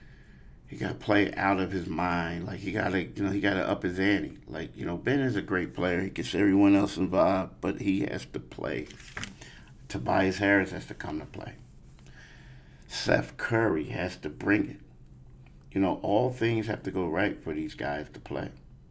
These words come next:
play well tonight, because this is gonna be a tough one, especially in this altitude and especially with, um, without no Joel. I know I, I keep sounding like a broken record,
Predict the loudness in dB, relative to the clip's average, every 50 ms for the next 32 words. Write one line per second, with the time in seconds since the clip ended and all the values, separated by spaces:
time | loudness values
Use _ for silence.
0 | -20 -14 -8 -4 0 0 0 0 -2 -4 -6 -8 -10 -12 -12 -12 -12 -12 -14 -16
1 | -20 -20 -20 -20 -20 -20 -20 -20 -18 -14 -8 -4 -4 -4 -4 -4 -6 -8 -8 -8
2 | -2 2 4 4 4 4 0 -2 -4 -4 -4 -4 -4 -6 -8 -12 -16 -16 -18 -20
3 | -20 -20 -20 -20 -20 -20 -20 -20 -20 -20 -20 -20 -20 -14 -10 -8 -4 -2 0 0
4 | 0 0 -2 -4 -4 -4 -6 -8 -6 -6 -6 -6 -8 -8 -12 -12 -10 -8 -6 -4
5 | -4 -6 -6 -10 -12 -10 -8 -8 -8 -8 -8 -12 -8 -4 -2 -2 -2 -2 -4 -4
6 | -6 -6 -6 -6 -8 -10 -10 -10 -12 -14 -10 -10 -8 -8 -8 -10 -12 -14 -14 -18
7 | -20 -20 -20 -20 -20 -20 -20 -20 -20 -20 -20 -20 -20 -20 -20 -20 -20 -20 -20 -20
8 | -20 -20 -20 -20 -20 -20 -20 -20 -20 -20 -18 -14 -10 -8 -6 -6 -6 -6 -8 -10
9 | -10 -10 -8 -8 -8 -8 -8 -8 -8 -10 -10 -8 -6 -4 -4 -2 -2 -2 -2 -4
10 | -6 -8 -8 -10 -10 -8 -8 -6 -4 -4 -2 -2 -2 -4 -4 -6 -8 -8 -4 -4
11 | -4 -4 -2 -2 0 2 2 2 2 0 -4 -6 -6